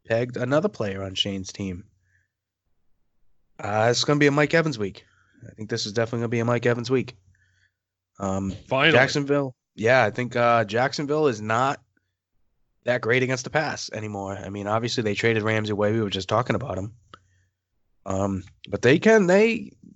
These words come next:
Speaker 1: they've been susceptible to giving up some, some big plays this season. Um, A J Bouye is good. He's a de-, he's a good corner, but he's not,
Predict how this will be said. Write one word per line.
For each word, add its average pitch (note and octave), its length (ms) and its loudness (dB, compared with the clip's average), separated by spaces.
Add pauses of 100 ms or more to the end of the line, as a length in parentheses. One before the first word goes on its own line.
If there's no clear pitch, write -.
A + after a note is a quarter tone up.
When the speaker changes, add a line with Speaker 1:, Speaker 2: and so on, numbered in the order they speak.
Speaker 1:
they've E3+ 240 2
been A3+ 320 -2
susceptible G3+ 500 0
to D3 80 4
giving D3+ 220 2
up D#3+ 140 0
some, C#3 240 -4
some C3 160 -4
big C#3+ 180 2
plays C3+ 560 2
this G2+ 160 -6
season. G2 400 -4 (960)
Um, G2+ 360 0 (100)
A C#3 140 4
J F3 160 6
Bouye F#3 240 4
is D#3 180 2
good. D3+ 180 -2
He's C#3 200 -2
a - 20 -12
de-, D3+ 160 -2
he's D3 140 -4
a D3+ 40 -10
good F3 160 -2
corner, D3 340 4
but G2 100 -6
he's G2 120 -8
not, B2+ 320 0